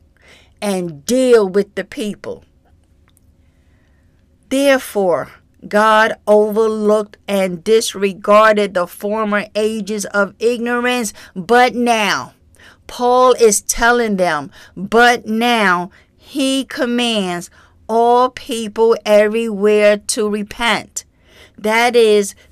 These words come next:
to change their old way of thinking,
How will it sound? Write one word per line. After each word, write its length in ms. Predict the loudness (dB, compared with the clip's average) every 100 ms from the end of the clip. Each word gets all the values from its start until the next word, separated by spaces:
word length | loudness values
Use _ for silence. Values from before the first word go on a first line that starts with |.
| -12
to 200 | -8 -8
change 840 | -6 -6 -4 -4 -4 -6 -10 -4
their 280 | 0 2 0
old 380 | 0 2 2 2
way 300 | -2 0 0
of 120 | 0
thinking, 600 | -4 -4 -4 -2 -4 -4